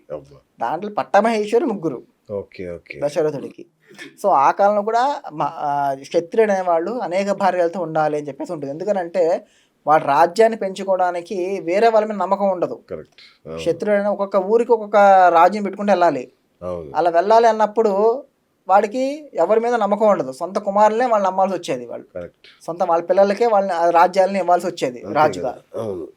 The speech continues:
Speaker 2: వేరే వాళ్ళని కూర్చోబెడితే వాళ్ళు మోసం చేసి మొత్తం చేసుకుంటే ఏం చేయలేం.
Speaker 1: అవును.
Speaker 2: అందుకని దానికోసం అనేక భార్యలను పెళ్లి చేసుకునే పద్ధతి మన ధర్-, మన క్షత్రియ ధర్మంలో ఉండింది.
Speaker 1: ఓకే.
Speaker 2: అందువల్ల ఎంతమందినైనా పెళ్లి చేసుకోవచ్చు. కానీ ఇక్కడ విషయం ఏంటంటే,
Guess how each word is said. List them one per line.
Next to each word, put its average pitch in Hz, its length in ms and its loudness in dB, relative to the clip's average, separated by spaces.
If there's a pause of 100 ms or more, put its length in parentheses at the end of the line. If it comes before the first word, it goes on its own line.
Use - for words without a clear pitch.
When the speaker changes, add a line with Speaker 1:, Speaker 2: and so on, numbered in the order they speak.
Speaker 2:
వేరే 196 200 4
వాళ్ళని 214 200 2
కూర్చోబెడితే 214 320 -2
వాళ్ళు 202 160 2
మోసం 190 240 0
చేసి 208 120 -6
మొత్తం 202 280 -4
చేసుకుంటే 202 360 -4
ఏం 190 120 -6
చేయలేం. 156 220 2
Speaker 1:
అవును. 92 340 -10
Speaker 2:
అందుకని 185 280 -8
దానికోసం 196 460 -4
అనేక 190 340 -2
భార్యలను 185 360 0
పెళ్లి 175 240 -4
చేసుకునే 170 260 -2
పద్ధతి 165 540 -6 (340)
మన 160 160 -2 (260)
ధర్-, 165 400 -6
మన 160 180 -2 (340)
క్షత్రియ 175 420 2
ధర్మంలో 180 380 -2
ఉండింది. 170 480 -6
Speaker 1:
ఓకే. - 420 -18 (320)
Speaker 2:
అందువల్ల 202 260 0
ఎంతమందినైనా 226 420 -2
పెళ్లి 196 220 -4
చేసుకోవచ్చు. - 460 -4
కానీ 185 140 -8
ఇక్కడ 180 140 -2
విషయం 160 320 0
ఏంటంటే, 202 720 0